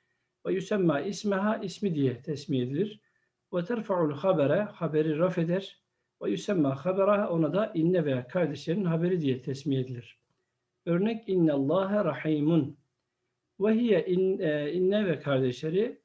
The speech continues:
sittetu ahrufin, altı harftir. İnne, örnek, innel kerime mahbubun.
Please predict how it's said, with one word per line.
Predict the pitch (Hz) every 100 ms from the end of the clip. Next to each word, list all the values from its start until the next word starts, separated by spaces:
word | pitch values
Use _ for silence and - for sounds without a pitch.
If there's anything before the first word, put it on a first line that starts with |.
| _
sittetu | - 247 - 175 147
ahrufin, | 131 131 147 131 208
altı | - 175 160 180
harftir. | 135 110 - - - _ _ _ _ _
İnne, | 147 139 135 160 202 214 - _
örnek, | - 131 139 185 - _ _ _ _ _
innel | 185 202 170 156 143 135 131
kerime | 147 139 180 208 196
mahbubun. | 147 139 139 156 151 170 156 170 160 123